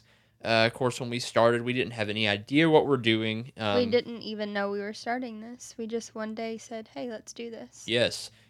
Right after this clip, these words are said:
Speaker 1: And, uh, we are in this for the long haul now. We have officially realized, like, this is something we want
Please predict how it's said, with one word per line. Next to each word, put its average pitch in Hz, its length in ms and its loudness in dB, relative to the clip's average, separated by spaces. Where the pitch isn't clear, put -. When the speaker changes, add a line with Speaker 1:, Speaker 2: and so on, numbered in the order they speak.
Speaker 1:
And, 117 360 2
uh, 101 500 2
we 117 180 -2
are 104 380 2
in 135 160 6
this 156 140 2
for - 100 4
the 151 60 10
long 151 320 10
haul 147 240 10
now. 135 280 6
We 160 160 0
have 139 100 2
officially 135 560 4
realized, 123 520 6
like, 123 160 2
this 120 180 -10
is 151 120 -10
something 135 340 -4
we 123 160 2
want 107 480 2